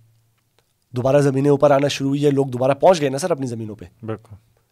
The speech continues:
Speaker 1: इस तरह फ्लैश फ्लड हो, जो भी हो, उस बंदे ने वहीं टेंट लगाना है जो उसकी ज़मीन है। रीलोकेट करना बहुत बड़ा इशू है, हालांकि हमारे पास ज़मीनों की कोई कमी नहीं है,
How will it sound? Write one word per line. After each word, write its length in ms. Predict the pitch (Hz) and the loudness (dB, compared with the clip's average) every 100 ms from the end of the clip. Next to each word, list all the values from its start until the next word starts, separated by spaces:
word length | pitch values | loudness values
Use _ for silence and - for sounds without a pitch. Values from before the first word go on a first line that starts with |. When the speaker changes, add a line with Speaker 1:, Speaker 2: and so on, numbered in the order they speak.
| _ - | _ -16
Speaker 1:
इस 160 | - | -10
तरह 120 | 196 | -8
फ्लैश 400 | 190 - 135 156 | -8 -8 -10 -10
फ्लड 240 | - 156 139 | -8 -8 -6
हो, 200 | 139 165 | -8 -8
जो 260 | 117 147 | -4 -4
भी 100 | 160 | -2
हो, 240 | 127 131 160 | -4 -6 -8
उस 220 | 147 - | -10 -6
बंदे 240 | 135 139 | -2 0
ने 100 | 165 | 0
वहीं 220 | 151 151 180 | 0 0 0
टेंट 260 | 170 143 | -2 0
लगाना 300 | 156 135 147 | -2 0 0
है 60 | 165 | 0
जो 80 | 139 | -4
उसकी 180 | - | -8
ज़मीन 280 | 120 101 90 | -12 -12 -16
है। 100 | 82 _ _ _ _ _ _ _ _ _ _ _ _ - | -20 _ _ _ _ _ _ _ _ _ _ _ _ -14
रीलोकेट 640 | 113 196 233 165 165 156 | -2 2 2 0 -2 -6
करना 240 | 139 123 117 | -8 -8 -10
बहुत 200 | 101 98 | -12 -14
बड़ा 180 | 110 | -14
इशू 200 | 110 - | -16 -18
है, 60 | 110 _ _ _ _ | -20 _ _ _ _
हालांकि 300 | 123 127 127 | -4 -4 -2
हमारे 160 | 127 123 | -4 -2
पास 160 | 139 | -2
ज़मीनों 400 | 113 117 117 123 | -2 -6 -6 -8
की 100 | 123 | -8
कोई 160 | 127 127 | -10 -10
कमी 200 | 123 139 | -10 -10
नहीं 160 | 170 | -10
है, 120 | 147 | -16